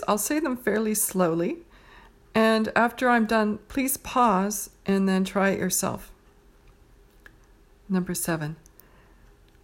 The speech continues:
This is the thing they were thinking of. Number eight. Is this your sister's sixth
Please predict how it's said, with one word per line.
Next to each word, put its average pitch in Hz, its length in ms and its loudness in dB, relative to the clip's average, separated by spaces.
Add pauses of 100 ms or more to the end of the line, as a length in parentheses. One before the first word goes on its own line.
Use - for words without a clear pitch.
(240)
This 226 280 2
is 381 180 2
the 254 140 -2
thing 214 420 2
they 190 140 2
were 175 160 2
thinking 185 560 2
of. 139 360 -2 (1900)
Number 170 380 -2
eight. - 380 -6 (800)
Is 185 240 2
this 233 340 2
your 240 100 2
sister's 208 720 0
sixth - 520 -2